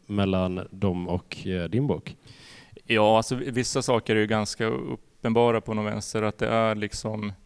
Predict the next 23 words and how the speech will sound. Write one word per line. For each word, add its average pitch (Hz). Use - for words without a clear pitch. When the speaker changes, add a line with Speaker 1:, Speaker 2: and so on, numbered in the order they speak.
Speaker 2:
jag 110
vet 120
inte 123
hur 120
gamla 117
de 117
ska -
föreställa 113
vara, 120
men 110
det 113
känns 123
som 113
att 107
det 110
är 104
typ 104
den 107
där 110
åldern, 107
så 107
här 107
tretton 107